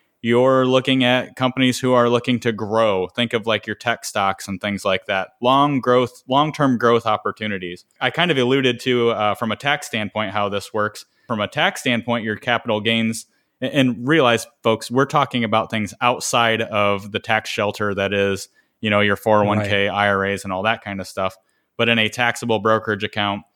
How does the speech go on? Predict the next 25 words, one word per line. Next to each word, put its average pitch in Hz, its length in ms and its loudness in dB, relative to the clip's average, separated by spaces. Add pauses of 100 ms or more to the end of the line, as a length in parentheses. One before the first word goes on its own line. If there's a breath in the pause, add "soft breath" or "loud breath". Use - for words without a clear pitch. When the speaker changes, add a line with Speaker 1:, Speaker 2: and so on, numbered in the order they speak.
(200)
Speaker 1:
short-term 160 720 0
and 120 180 0
long-term 127 460 0
capital 107 420 0
gains. 92 480 -2
So 113 340 2 (480 soft breath)
really, 139 340 2
short-term 143 460 0
capital 117 340 0
gains, 113 320 0
meaning 113 300 0
if 104 140 -4
you 107 100 -2
bought 113 340 0
and 107 160 -4
sold, 113 500 0 (280)
uh, 104 160 2
within 113 280 2
a 107 60 2
year, 160 460 0 (220 loud breath)
you're, 147 240 0
you're 151 140 2
gonna 131 180 0
pay 117 360 2
basically 101 760 0